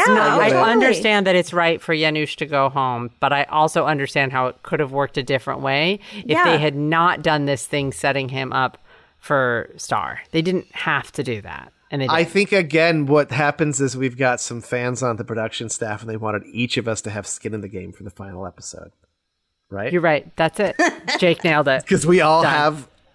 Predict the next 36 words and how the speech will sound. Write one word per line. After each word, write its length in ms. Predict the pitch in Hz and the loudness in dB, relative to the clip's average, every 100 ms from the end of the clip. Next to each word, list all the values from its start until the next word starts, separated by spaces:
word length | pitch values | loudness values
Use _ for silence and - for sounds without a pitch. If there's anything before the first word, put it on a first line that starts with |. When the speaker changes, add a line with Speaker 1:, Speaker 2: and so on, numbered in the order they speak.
| _ | _
Speaker 3:
one 420 | 143 131 135 143 | -4 2 2 2
person 340 | 151 143 - 156 | 2 0 0 -4
left. 400 | 175 110 - - _ | -6 -8 -14 -20 _
So 140 | - - | -8 -2
it 140 | 226 | 0
Speaker 1:
Again, 400 | 220 285 269 233 | 2 2 4 4
Speaker 3:
worked 180 | 175 302 | 4 4
out 320 | 131 127 - | 2 2 0
Speaker 1:
they 120 | - | 2
Speaker 3:
perfectly. 200 | 226 226 | 4 4
Speaker 1:
filmed 320 | 247 247 247 247 | 4 4 4 4
this 280 | 240 220 220 | 4 4 2
way 360 | 196 202 202 | 4 6 6
in 100 | 226 | 6
<laughs> 100 | 247 | 4
advance. 680 | 233 - 294 233 233 - - 190 170 _ - - - | 0 2 2 2 0 -6 -14 -12 -12 _ -20 -12 -2
Speaker 3:
And 160 | 151 | 0
we 120 | 147 | 2
Speaker 2:
Kimberly, 320 | 160 285 254 214 | 4 6 4 2
Speaker 3:
are 20 | |
blowing 300 | 139 143 160 | 2 4 6
Speaker 2:
stop 300 | 247 277 294 117 - _ _ | 6 4 2 -2 -16 _ _
popping 300 | 208 220 - | 0 2 4
the 60 | 240 220 | 4 4
Speaker 3:
ending. 120 | 208 | 4
Speaker 2:
balloons. 600 | 120 110 131 120 117 - - - - | 4 2 0 -4 -8 -8 -4 -6 -2
Just 340 | 208 214 175 | 0 0 -2
let 360 | 190 196 240 196 | -2 2 4 4
us 240 | 233 - | 2 0
have 920 | - 233 208 196 196 165 160 143 - - 120 - - | -8 -12 -8 -2 2 2 2 -2 -14 -14 -14 -6 -2
this 180 | 165 | -2
balloon 340 | - 170 156 143 | 2 4 4 2
payment 420 | 147 131 117 113 - _ - | 0 0 0 -8 -12 _ -4
to 340 | 143 131 381 359 | -2 -2 -4 -6
cling 260 | 156 131 | -4 -4
to. 320 | 117 123 107 | -2 -2 -2